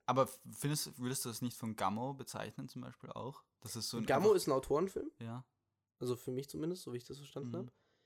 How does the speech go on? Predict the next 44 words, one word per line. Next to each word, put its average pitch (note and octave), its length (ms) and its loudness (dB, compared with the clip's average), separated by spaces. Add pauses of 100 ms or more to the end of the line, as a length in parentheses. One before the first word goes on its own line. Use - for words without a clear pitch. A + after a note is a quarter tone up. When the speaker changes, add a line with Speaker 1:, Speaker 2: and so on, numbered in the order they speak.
(440)
Speaker 2:
Man C3+ 140 6
muss C#3 100 8
auch B2+ 100 4
dazu B2+ 240 4
sagen, A#2+ 260 6
ganz A#2 200 -2
kurz, B2 200 0
dieser A2+ 180 0
Begriff A#2+ 280 -2
des A2+ 160 -4
Autorenfilms A#2+ 640 0
hat A#2 140 -2
auch A#2 160 0
hier A#2 160 -2
und G#2+ 80 -4
da A2 100 2
so G#2 80 -4
seine G#2+ 240 0
Ecken - 200 -6
und A2+ 100 -4
Kanten, F#3 380 0
ne? D#3+ 120 2
Speaker 1:
Mhm. A2 160 -8 (400)
Speaker 2:
Ähm, B2+ 680 4 (560)
es A#2+ 180 -2
ist - 80 -8
genau A#2+ 200 2
wie A#2+ 80 2
beim A#2 200 2
Autorentheater, C3 800 2
so, A2+ 280 -4
wo A#2 120 -2
fängt A#2+ 240 -4
es A2+ 100 -6
an, B2 160 -2
wo A2+ 120 0
hört A#2 160 0
das A2 100 -4
auf? C#3 180 4
So, A#2+ 80 -2
Speaker 1:
Ja. A2+ 200 2
Speaker 2:
hm. D#3+ 80 0
Speaker 1:
Mhm. G#3 60 -4 (640)
Speaker 2:
Ähm, B2+ 540 4